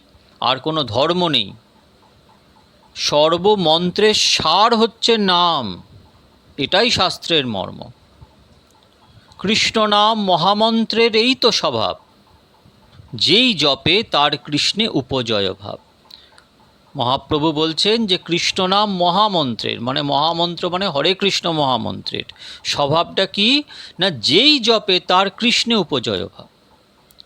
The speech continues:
কৃষ্ণ বিষয়ক প্রেমা পরম পুরুষার্থ, যার আগে তৃণতুল্য চারি পুরুষার্থ। পঞ্চম পুরুষার্থ প্রেমানন্দামৃত সিন্ধু,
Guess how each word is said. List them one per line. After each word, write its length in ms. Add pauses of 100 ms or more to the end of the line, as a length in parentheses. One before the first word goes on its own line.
(680)
কৃষ্ণ 480
বিষয়ক 680 (200)
প্রেমা 520 (720)
পরম 400
পুরুষার্থ, 840 (640)
যার 320
আগে 220
তৃণতুল্য 720
চারি 280
পুরুষার্থ। 640 (2750)
পঞ্চম 580
পুরুষার্থ 800 (1200)
প্রেমানন্দামৃত 1300
সিন্ধু, 840